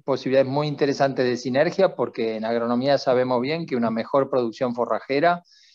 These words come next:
implica un mejor sistema radicular de las plantas, y un sistem-, mejor sistema radicular de las plantas implica una mejor retención de carbono en los suelos,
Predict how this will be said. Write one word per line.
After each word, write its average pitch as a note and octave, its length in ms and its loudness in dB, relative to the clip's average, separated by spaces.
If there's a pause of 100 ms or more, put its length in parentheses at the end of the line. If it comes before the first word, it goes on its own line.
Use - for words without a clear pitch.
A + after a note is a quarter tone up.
(400)
implica B2+ 480 -2
un A#2 120 0
mejor B2 320 2
sistema B2 380 -2
radicular A#2+ 500 2
de A#2 80 4
las A2+ 120 0
plantas, D#3+ 540 0
y C3+ 40 -4
un B2 80 -4
sistem-, A#2+ 420 -6
mejor A#2 320 0
sistema A#2+ 320 -2
radicular A#2 480 0
de A2+ 60 0
las A2 100 -2
plantas D#3+ 480 -2
implica C3 580 -2 (180)
una A#2+ 200 -6
mejor A2 360 -6 (400)
retención C3 840 0
de B2+ 140 -4
carbono B2+ 500 -2 (560)
en B2 160 -4
los A2+ 160 -2
suelos, D#3+ 540 0